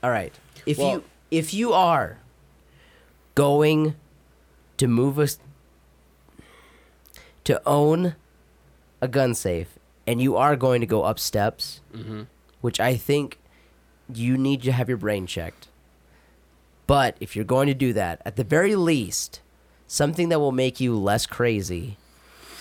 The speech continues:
Speaker 1: is owning a cart that can climb stairs. I,
Speaker 2: Wow.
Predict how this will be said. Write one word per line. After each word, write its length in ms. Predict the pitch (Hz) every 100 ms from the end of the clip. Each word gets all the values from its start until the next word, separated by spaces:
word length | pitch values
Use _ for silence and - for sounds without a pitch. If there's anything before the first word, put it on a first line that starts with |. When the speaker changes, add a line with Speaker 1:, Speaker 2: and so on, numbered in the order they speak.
| -
Speaker 1:
is 220 | 120 113 92
owning 600 | 123 131 135 143 143 139 - - - - _ _
a 80 | 117
cart 640 | - - 113 98 82 - - _
that 140 | - -
can 100 | 98
climb 300 | - 90 87
stairs. 640 | - - - - - - _ _ _ _ _ _ - - _ 392 359 - _ - _ _ _ - - _
I, 120 | - 113
Speaker 2:
Wow. 360 | 113 123 135